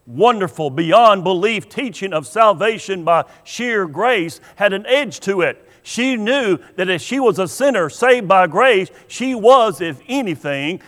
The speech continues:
more subject to the sovereign lordship of God.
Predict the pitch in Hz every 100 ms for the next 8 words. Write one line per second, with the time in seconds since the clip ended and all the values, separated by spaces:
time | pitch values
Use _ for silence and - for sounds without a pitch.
0 | _ 147 220 247 - 214 233 160 226 226
1 | 170 151 - 190 190 165 185 160 143 165
2 | 139 - 156 156 _ _ _ _ _ _
3 | _ _ 170 151 160 143 107 107 107